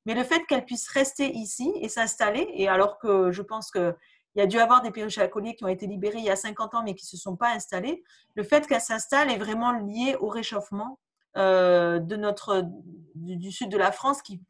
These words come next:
qui permet à la perruche à collier de rester ici toute l'année, de s'installer en colonie.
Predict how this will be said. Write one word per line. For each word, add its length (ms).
qui 240
permet 300
à 60
la 100
perruche 280
à 80
collier 240
de 80
rester 300
ici 260
toute 220
l'année, 300
de 80
s'installer 440
en 120
colonie. 380